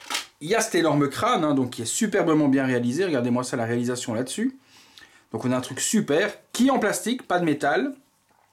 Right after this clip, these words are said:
avec un truc derrière ici, et je sais pas du tout à quoi ça sert, est-ce que ça s'enlève ou autre, il y a ce truc bizarre là, que vous voyez qui est là, je sais pas du tout ce que c'est, ça on regardera peut-être dans le manuel. Donc il y a cette sculpture,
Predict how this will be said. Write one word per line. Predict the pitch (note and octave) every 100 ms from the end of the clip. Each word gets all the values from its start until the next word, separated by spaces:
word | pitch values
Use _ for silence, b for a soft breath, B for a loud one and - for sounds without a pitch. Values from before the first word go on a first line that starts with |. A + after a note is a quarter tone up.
| _ - B B B B B B
avec | A#2+ E3+ A#3
un | F#3+
truc | - A3+
derrière | F3 D3+ D#3
ici, | D3+ - A#3
et |
je | -
sais | B2
pas | -
du | F#3
tout | F3
à | -
quoi | C#3
ça | B2+
sert, | A2 D#3 E3
est-ce | -
que | B2
ça | C3+
s'enlève | - C3+ C3 A#2
ou | A#2 D3+
autre, | F3+
il | B2+
y |
a | C3
ce | C3
truc | B2+ - C#3
bizarre | A#2+ A#2 G#2+ B2+ -
là, | G#2+ - - _ -
que |
vous | G#2+
voyez | G#2+ A2
qui | A2+ A2
est |
là, | G2+ A2+ B B B
je | -
sais | A2 C3
pas | F#3
du | E3+
tout | C#3+ D3
ce | -
que | B2+
c'est, | - C3
ça | C3+ B2
on |
regardera | A2 A2+ A#2
peut-être | A#2+ B2+
dans |
le | A#2+
manuel. | A#2 A2 A2+ D3+ F3 B B -
Donc | C3
il |
y | D3+
a |
cette | G#3+
sculpture, | G#3+ - A3 - G3 A3+ -